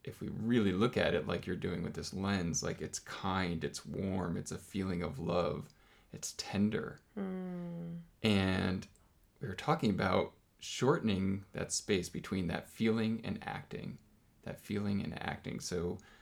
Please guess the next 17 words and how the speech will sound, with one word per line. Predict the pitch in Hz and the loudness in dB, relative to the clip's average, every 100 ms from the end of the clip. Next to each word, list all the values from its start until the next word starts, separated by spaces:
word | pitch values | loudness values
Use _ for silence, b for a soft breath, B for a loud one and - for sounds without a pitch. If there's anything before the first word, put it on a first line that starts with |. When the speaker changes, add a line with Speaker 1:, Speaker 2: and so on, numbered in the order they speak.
| b b b _ - 123 | b b b _ -12 -6
Speaker 1:
what | 104 101 | -2 0
I | |
love | 92 95 113 107 95 | 0 4 6 8 6
in | 82 101 | 2 4
inquiry | 165 - 98 85 - | 2 2 -2 -2 -2
is | 92 98 | -4 -2
you're | 95 | 0
doing | 101 - 104 120 85 | 0 0 2 2 0
that. | - - | -4 -6
You're | - - | -8 -2
on | 104 104 101 | 0 2 2
the | |
porch, | 101 - 95 - | 0 -2 -2 -2
you're | - | -6
there, | - 107 98 - - | -2 -2 0 -2 -4
but | - - | -6 2
then | 131 127 98 101 | 4 6 4 2